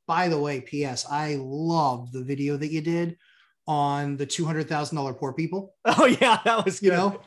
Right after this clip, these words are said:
Speaker 2: Going
Speaker 1: I was
Speaker 2: broke
Speaker 1: just
Speaker 2: on
Speaker 1: like,
Speaker 2: two hundred K.
Speaker 1: Yeah. Yeah. My son's three. And I was showing him, I was like, "See, this is what a balance sheet shouldn't look like. You
Speaker 2: <laughs>
Speaker 1: can
Speaker 2: Yeah.
Speaker 1: cross these six line items off
Speaker 2: That's
Speaker 1: right
Speaker 2: bad.
Speaker 1: here."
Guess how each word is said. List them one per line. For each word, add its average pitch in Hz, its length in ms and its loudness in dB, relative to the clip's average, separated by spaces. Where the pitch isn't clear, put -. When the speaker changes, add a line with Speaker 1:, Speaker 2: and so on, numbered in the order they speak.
Speaker 2:
Going 214 220 4
Speaker 1:
I 220 120 6
was 226 120 8
Speaker 2:
broke 233 80 2
Speaker 1:
just 185 140 6
Speaker 2:
on 240 40 4
Speaker 1:
like, 214 60 6
Speaker 2:
two 196 60 8
hundred 175 240 4
K. 165 300 -2
Speaker 1:
Yeah. 196 420 -2
Yeah. 202 280 -2
My 220 160 0
son's 233 400 -2
three. 165 400 -6
And 196 140 2
I 196 60 6
was 190 140 4
showing 202 220 2
him, 185 80 0
I 180 40 0
was 170 160 0
like, 156 160 -2
"See, 247 540 -2
this 196 200 -2
is 196 100 -2
what 190 120 -2
a 170 40 -2
balance 175 440 -2
sheet 175 280 -8
shouldn't 185 420 -2
look 175 240 0
like. 131 260 -6
You - 60 -4
Speaker 2:
<laughs> - 0 -
Speaker 1:
can 254 80 -6
Speaker 2:
Yeah. 214 80 4
Speaker 1:
cross 180 320 0
these 196 320 0
six 202 240 -2
line 175 280 -4
items 139 300 -8
off 123 160 -6
Speaker 2:
That's 214 120 -4
Speaker 1:
right 147 140 -4
Speaker 2:
bad. 196 380 0
Speaker 1:
here." - 100 -14